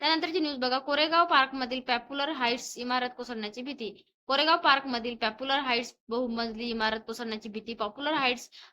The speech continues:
हाऊसिंग सोसायटीची सुरक्षा भिंत पावसाच्या पाण्याने पडली. कोरेगाव पार्कमधील पॉप्युलर हाईट्स दोन म-, इमारत आज पडायला आली आहेत. पॉप्युलर हाईट ही खूप मोठी सोसायटी आहे.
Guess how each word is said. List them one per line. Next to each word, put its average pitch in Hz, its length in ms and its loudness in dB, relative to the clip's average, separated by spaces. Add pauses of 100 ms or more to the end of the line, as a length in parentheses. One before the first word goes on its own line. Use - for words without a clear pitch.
हाऊसिंग 254 320 2
सोसायटीची 262 680 -4
सुरक्षा 240 400 -2
भिंत 226 200 -4
पावसाच्या 240 580 0
पाण्याने 226 340 0
पडली. 226 420 -4 (320)
कोरेगाव 320 320 6
पार्कमधील 269 580 2
पॉप्युलर 262 420 -2
हाईट्स 240 380 0
दोन 262 180 -2
म-, 269 180 -2
इमारत 233 440 0
आज 226 240 0
पडायला 226 420 0
आली 247 200 2
आहेत. 247 240 -2 (340)
पॉप्युलर 302 360 2
हाईट 277 240 2
ही 269 200 -6
खूप 262 180 -6
मोठी 233 240 -4
सोसायटी 285 380 -2
आहे. 262 280 2